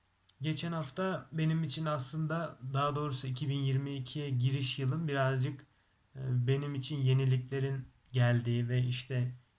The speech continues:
yeni yılla birlikte bayağı hayatımda bir şeylerin değiştiği ve, e, farklı hal aldığı bir yıl olarak başladı.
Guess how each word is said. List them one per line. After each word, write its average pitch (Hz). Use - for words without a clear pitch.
yeni 131
yılla 135
birlikte 127
bayağı 135
hayatımda 127
bir 120
şeylerin 123
değiştiği 120
ve, 123
e, 117
farklı 127
hal 127
aldığı 123
bir 127
yıl 127
olarak 117
başladı. 117